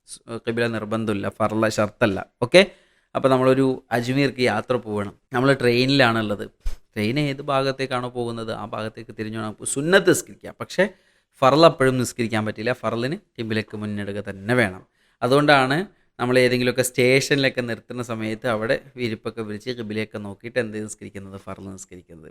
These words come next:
സുന്നത്ത് നിസ്കാരം നമുക്ക് വണ്ടിയിൽ തന്നെ നിസ്കരിക്കാം, ഏത് ദിശയിലേക്ക് തിരിഞ്ഞു വേണമെങ്കിലും നിസ്കരിക്കാം.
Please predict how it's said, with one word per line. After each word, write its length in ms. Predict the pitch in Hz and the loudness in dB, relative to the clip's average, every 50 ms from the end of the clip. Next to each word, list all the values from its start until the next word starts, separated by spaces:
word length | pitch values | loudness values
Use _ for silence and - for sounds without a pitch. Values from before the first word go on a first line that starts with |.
| _ _ _ _ _ _ _ _ - | _ _ _ _ _ _ _ _ 2
സുന്നത്ത് 260 | 151 156 170 156 175 175 | 4 4 6 6 6 4
നിസ്കാരം 300 | 160 - 165 156 156 151 | 6 8 8 8 10 8
നമുക്ക് 200 | 147 147 143 151 143 | 6 6 6 6 6
വണ്ടിയിൽ 280 | 135 131 131 139 143 135 | 6 6 4 2 4 4
തന്നെ 180 | 139 135 135 131 | 4 2 2 0
നിസ്കരിക്കാം, 480 | 131 123 - - 127 120 123 123 123 120 | -2 -4 -2 -4 -4 0 0 0 0 0
ഏത് 180 | 113 117 123 135 127 | -2 0 0 0 0
ദിശയിലേക്ക് 460 | 127 127 - 131 131 127 131 131 135 131 | 0 -2 0 0 0 0 0 0 0 -2
തിരിഞ്ഞു 220 | 127 123 127 131 | 0 0 0 0
വേണമെങ്കിലും 500 | 131 123 123 123 123 127 123 139 151 147 | 0 0 -2 -4 -6 -6 -2 0 0 0
നിസ്കരിക്കാം. 560 | 139 123 - - - 117 113 107 - 113 110 | 0 -2 -4 -6 -6 -6 -6 -4 -6 -8 -8